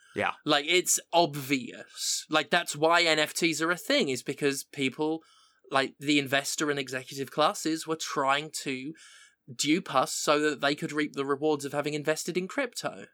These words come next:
Speaker 1: And these are tech investors at the end of the day.
Speaker 2: Yeah.
Speaker 1: Right? So they're gonna buy into other tech investments. Some of them have skin in this game for sure. I have no
Speaker 2: Yeah.
Speaker 1: doubt of that.
Speaker 2: And honestly, I think, you know, given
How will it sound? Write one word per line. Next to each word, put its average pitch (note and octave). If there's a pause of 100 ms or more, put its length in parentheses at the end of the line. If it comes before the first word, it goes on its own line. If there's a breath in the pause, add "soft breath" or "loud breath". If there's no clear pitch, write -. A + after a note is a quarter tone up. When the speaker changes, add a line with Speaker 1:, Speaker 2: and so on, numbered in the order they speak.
Speaker 1:
And D#3+
these G3
are F#3
tech F#3+
investors G#2+
at B2
the B2
end A#2+
of A2
the G#2
day. F#2+
Speaker 2:
Yeah. G#3
Speaker 1:
Right? B2+ (200)
So -
they're D#3
gonna E3+
buy D#3+
into D3+
other B2+
tech A#2+
investments. G#2+
Some C#3
of G#2
them F2+ (600)
have G#2+
skin A#2+
in F#2+
this F#2
game F#2
for -
sure. -
I G2+
have F#2+
no A2
Speaker 2:
Yeah. A2
Speaker 1:
doubt G2
of -
that. - (500 loud breath)
Speaker 2:
And G#3
honestly, C#4+
I E3+
think, F#3
you F#3
know, E3+
given D#3+